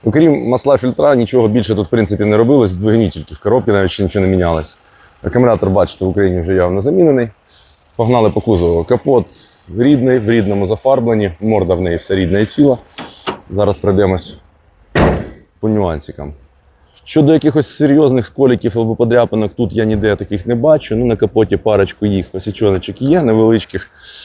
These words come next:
Е, все в заводі обфарбовано, все, що тут я от проходив тільки що приладом.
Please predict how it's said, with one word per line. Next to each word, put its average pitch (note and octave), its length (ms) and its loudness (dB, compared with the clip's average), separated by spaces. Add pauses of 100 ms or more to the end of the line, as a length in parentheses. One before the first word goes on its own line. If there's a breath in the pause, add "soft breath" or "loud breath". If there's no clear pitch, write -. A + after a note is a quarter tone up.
(420 loud breath)
Е, F2+ 380 2
все C#3+ 280 0
в B2+ 60 2
заводі A#2 360 2
обфарбовано, G#2 680 0
все, G#2+ 260 -2
що F#2+ 200 -6
тут F#2+ 240 -6
я G2 120 0
от F2+ 120 -2
проходив F2+ 340 -2
тільки E2 200 -4
що F#2 120 -6
приладом. F2+ 420 0